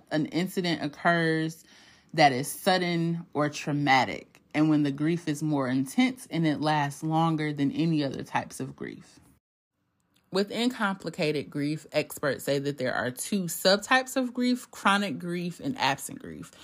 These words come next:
Typically, grief, so they say, lasts from six months to a year. However, with chronic grief, it's an ongoing type of grief, and you start to experience things such as depression, anxiety, or P T S D.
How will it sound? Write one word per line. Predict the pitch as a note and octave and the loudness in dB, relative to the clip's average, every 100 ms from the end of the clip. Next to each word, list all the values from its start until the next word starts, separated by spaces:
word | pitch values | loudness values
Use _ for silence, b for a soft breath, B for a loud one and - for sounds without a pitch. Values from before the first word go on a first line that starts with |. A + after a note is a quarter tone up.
| B B B | B B B
Typically, | - D#4 D#4+ C#4 B3+ A#3 A3 G#3+ - _ - | 2 4 4 -2 0 0 0 -2 -6 _ -8
grief, | E3+ F3 G3+ G3+ G3 - - - | -2 0 0 -2 -4 -14 -20 -16
so | - F#3+ F#3 | 0 4 6
they | F3+ | 4
say, | F#3+ E3+ D#3 D#3 | 2 2 4 2
lasts | C#3+ C3 D#3 - | 4 4 2 0
from | D#3 | -4
six | D#3 F3+ - - | -2 -4 -4 -2
months | D#3 - - | -2 -2 -6
to | - C#3+ | -4 -4
a | |
year. | D3 F#3 F#3+ C#3+ D3 B B B | -2 0 0 0 -4 B B B
However, | - E3+ D#3+ F3 | 2 4 2 0
with | D3+ D3+ | -4 -6
chronic | - A#3 A3 G3 | -2 2 2 0
grief, | - D#3+ E3 - | -4 -4 -6 -4
it's | D#3+ D#3+ | -4 0
an | D#3 C#3 | -2 -2
ongoing | - D#3 E3+ F3+ D#3+ D#3+ D3 C#3+ | 0 2 2 0 0 0 0 0
type | - F3+ F#3 | 0 0 0
of | F3 D#3+ | -4 -4
grief, | D3+ D3+ D#3+ - | -2 0 -2 -2
and | D3+ | -2
you | D#3 | 0
start | D3+ D#3+ C#3 - | 0 0 0 -2
to | D#3 | -4
experience | D3+ - E3 D#3+ D3+ D3 C#3+ | -4 -8 -4 0 0 0 -2
things | - C#3+ D3 C#3+ | -6 -2 -2 -2
such | C3+ C3+ | -4 -4
as | B2+ C#3+ | -6 -8
depression, | - A3+ A3+ - G3+ F3+ | -2 2 2 0 -2 -2
anxiety, | D#3+ D#3+ D#3 D#3+ D#3 D#3 | -2 0 2 2 0 -4
or | C3+ | -6
P | C#3+ D3+ | -6 -10
T | C#3+ A2+ | -10 -10
S | D#2+ - | -10 -14
D. | - - | -18 -20